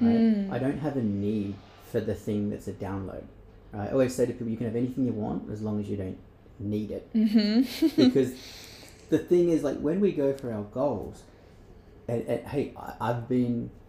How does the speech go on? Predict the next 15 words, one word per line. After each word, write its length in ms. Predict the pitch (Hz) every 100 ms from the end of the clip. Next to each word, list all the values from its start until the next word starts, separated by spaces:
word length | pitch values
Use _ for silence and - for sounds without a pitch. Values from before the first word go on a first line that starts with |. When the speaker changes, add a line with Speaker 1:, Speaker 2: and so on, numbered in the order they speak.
| - - - -
Speaker 1:
I've 120 | 110 113
been 100 | 123
the 60 |
master 440 | 117 123 - - 175
of 40 |
this 220 | 123 -
in 80 | 190
the 80 | 156
past 320 | - 233 330
where 100 | 156
I 40 | 139
go 140 | 156
for 120 | 156
goals 440 | 127 156 143 123 -
because 520 | 131 - 156 135